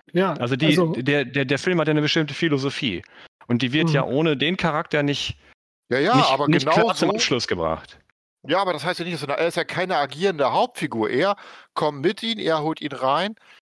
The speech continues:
Speaker 3: Durch seine, äh, Taten im Drogen, dass er in der Unterwelt ist, er ist nur dazu da, zu spiegeln, dass er das Schlechte an seinen Taten sieht. Dafür ist er nur da. Und dass er sich am Ende aufopfern kann und das einsehen kann.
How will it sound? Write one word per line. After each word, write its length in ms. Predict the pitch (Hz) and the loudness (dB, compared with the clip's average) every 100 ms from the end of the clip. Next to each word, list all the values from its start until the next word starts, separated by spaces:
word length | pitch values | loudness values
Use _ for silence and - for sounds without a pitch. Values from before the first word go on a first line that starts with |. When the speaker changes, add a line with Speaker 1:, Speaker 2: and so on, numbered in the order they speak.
| _ - | _ 2
Speaker 3:
Durch 240 | 170 143 | 2 2
seine, 1080 | 127 151 208 208 190 175 170 151 147 147 147 | -2 0 0 0 2 4 2 2 2 2 2
äh, 20 | - | -2
Taten 800 | 156 175 202 - 127 180 185 - - | -2 2 0 -2 -10 -14 -14 -12 -10
im 140 | 143 | -8
Drogen, 380 | 135 160 196 190 - 131 | 0 0 0 -4 -6 -6
dass 160 | 131 | -4
er 140 | 165 156 | 0 0
in 60 | |
der 60 | 147 | 0
Unterwelt 500 | 190 196 139 123 120 | -2 -2 2 0 0
ist, 380 | 123 151 - - _ | -2 -4 -8 -18 _
er 200 | 156 214 | 0 0
ist 140 | 202 - | 0 -2
nur 180 | 180 226 | -2 0
dazu 260 | 196 - | -2 -2
da, 200 | 170 190 | -2 -2
zu 140 | - 151 | -2 -6
spiegeln, 600 | - 170 208 214 214 185 | -6 -4 -2 0 0 0
dass 220 | 160 - | -4 -4
er 200 | - 165 | -4 -2
das 160 | 160 - | -2 -2
Schlechte 360 | 170 170 170 | -4 -4 -4
an 120 | 156 | -4
seinen 220 | 147 151 - | -2 -2 -2
Taten 360 | 147 143 110 | -2 -2 -6
sieht. 340 | - 92 - - | -14 -16 -18 -4
Dafür 340 | 143 156 - | -4 -2 -6
ist 120 | 139 147 | -6 -6
er 100 | 123 | -6
nur 160 | 120 | -6
da. 320 | 113 101 90 - _ _ _ _ _ _ - | -4 -4 -6 -16 _ _ _ _ _ _ -6
Und 180 | 143 | -2
dass 140 | 165 180 | 0 0
er 100 | 160 | -2
sich 120 | 147 | -2
am 120 | 156 | -2
Ende 140 | 147 - | 0 0
aufopfern 760 | 190 196 175 170 156 - 170 | 0 0 -2 0 -2 -4 -4
kann 200 | 165 160 | -4 -4
und 60 | 151 | -4
das 160 | 139 | -2
einsehen 640 | 120 131 151 139 98 95 95 | -2 -2 -4 -6 -8 -8 -10
kann. 380 | 101 92 98 | -10 -12 -14